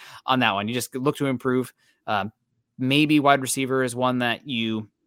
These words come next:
punt this season, especially with how the contract's set up with Sutton and Tim Patrick. Pretty easy to move on from after twenty twenty-three versus moving on from them now. If you love a guy, though, go get him, especially at wide receiver. Uh, not only the forty-niners a great example of scary offensive weapons,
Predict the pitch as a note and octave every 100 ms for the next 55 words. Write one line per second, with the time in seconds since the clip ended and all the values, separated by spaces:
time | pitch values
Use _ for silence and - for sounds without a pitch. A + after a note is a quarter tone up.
0 | - - D3 A2 C3+ - C3 C3+ A#2+ -
1 | B2+ - A2+ A2+ G#2+ G#2+ A2+ A#2 A#2 -
2 | A#2+ B2 - _ _ - B2+ - B2+ B2
3 | A#2 A2 A#2 A#2 A#2 A2+ C3 B2+ A#2+ C3+
4 | B2 B2 B2+ A#2+ A#2+ A#2+ B2+ B2+ _ _
5 | _ - B2 C#3+ C3 C3 A#2+ - B2 B2
6 | B2+ A#2 A#2 A2 A#2 A#2 A#2 A2+ A2+ A2
7 | G#2 A2+ A#2+ - _ _ A#2+ B2 B2+ B2+
8 | B2 A#2+ A#2 - G#2 G2+ G2 G2 A2 A2+
9 | - F#2 G2+ G2+ - G#2+ G#2 A2 _ _
10 | _ _ A2+ A2 G#2+ _ _ _ _ _
11 | - - D#3 E3+ F#3+ F3 E3+ E3+ D3 D3
12 | B2 B2 B2+ A2+ A#2+ A#2+ A2 - B2+ A#2+
13 | A2+ A#2+ A2+ G#2+ A2+ G#2+ G#2 -